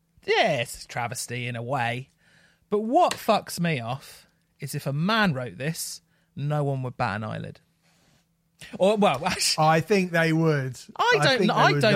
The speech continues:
Speaker 2: they would
Speaker 1: thi-,
Speaker 2: at that.
Speaker 1: no, because it, because this song, there's nothing quote unquote rapey about it or anything like that.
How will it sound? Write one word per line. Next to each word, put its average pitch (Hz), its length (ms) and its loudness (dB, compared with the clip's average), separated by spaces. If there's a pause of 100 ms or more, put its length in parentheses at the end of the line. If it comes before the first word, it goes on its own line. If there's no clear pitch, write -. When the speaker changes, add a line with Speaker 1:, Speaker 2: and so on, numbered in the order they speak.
Speaker 2:
they 175 60 0
would 170 120 2
Speaker 1:
thi-, 156 60 2
Speaker 2:
at 147 120 -4
that. 139 340 0 (120)
Speaker 1:
no, 220 320 2
because 208 320 -2
it, 220 140 -4 (200)
because 247 340 0
this 285 160 -2
song, 220 340 2
there's 202 180 -2
nothing 214 520 0 (440)
quote 170 260 0
unquote 156 440 -2
rapey 143 460 -2
about 117 380 -8
it 87 100 -10
or 127 100 -8
anything 127 240 -10
like 123 160 -8
that. 123 280 -2